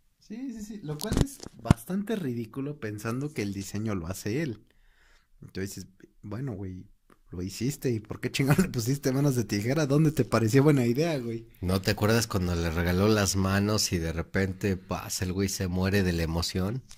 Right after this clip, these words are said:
Speaker 1: Ah, pero pues pinche mierda, güey, al final de cuentas, mijito, te hice estas manos chingonas, estás completo chingón. No, mira, te di la vida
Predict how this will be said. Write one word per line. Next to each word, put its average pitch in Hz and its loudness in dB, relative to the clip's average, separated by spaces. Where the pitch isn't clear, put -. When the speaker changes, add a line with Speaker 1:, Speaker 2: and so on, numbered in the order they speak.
Speaker 1:
Ah, 120 -8
pero - 0
pues - 8
pinche 139 -2
mierda, 170 -2
güey, 120 -6
al 117 -6
final 143 -4
de 151 -4
cuentas, 170 -8
mijito, 185 -2
te 208 -6
hice 202 -4
estas 180 -6
manos 156 -4
chingonas, 143 -6
estás - -10
completo 131 -8
chingón. 110 -6
No, 117 -4
mira, 170 0
te 110 -2
di 147 2
la 170 2
vida 113 0